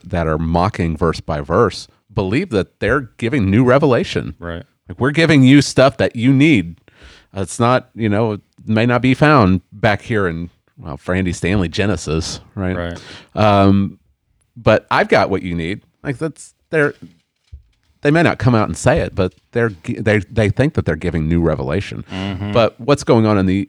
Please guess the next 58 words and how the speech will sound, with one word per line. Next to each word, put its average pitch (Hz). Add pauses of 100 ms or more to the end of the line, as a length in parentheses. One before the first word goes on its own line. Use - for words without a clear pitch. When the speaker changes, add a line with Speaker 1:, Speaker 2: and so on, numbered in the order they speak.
Speaker 1:
in 101
the 85
Bible 104
is 101
that -
these 101
people 85
are 78
writing 95
the 76
scriptures. -
They 101
don't 110
have 143
the 107
complete 90
canon, 76
so 92
they're, 92
they 101
are 131
giving 87
new 87
revelation 78
from 117
God, 82
inspired 95
by 110
the 123
Spirit. 78 (480)
And 80
now 127
we 110
have 110
the 104
closed 120
canon, 85
so -
we 90
don't 104
give 92
new 104
revelation. 85
We 80
look 85
back 85
at 82
the 85
Word 82
of 80
God 87
and 87
we 78
say, 73
"What 80
does 80
it 65
say?" -